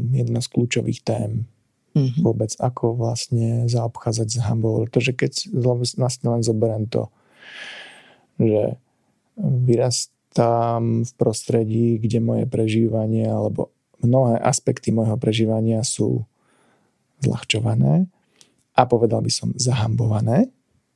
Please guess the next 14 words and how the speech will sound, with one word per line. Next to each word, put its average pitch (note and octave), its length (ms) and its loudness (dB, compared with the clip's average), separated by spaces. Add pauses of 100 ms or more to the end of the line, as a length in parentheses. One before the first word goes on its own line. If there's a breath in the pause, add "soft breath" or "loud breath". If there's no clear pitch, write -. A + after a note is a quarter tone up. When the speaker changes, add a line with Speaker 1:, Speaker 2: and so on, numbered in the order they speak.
(300)
Speaker 1:
Hm? C#3 200 0 (920)
Ale A2 220 4
to - 100 -8
tak A#2 160 -2
není. A2 380 -2
A - 160 2
to - 180 -8
je - 60 -6
blbosť. - 380 -6 (100)
Ale B1+ 340 -2 (680)
niečo - 340 -2
s - 80 -6
tebou, A2+ 360 -2 (380)
hej, C#3+ 420 -4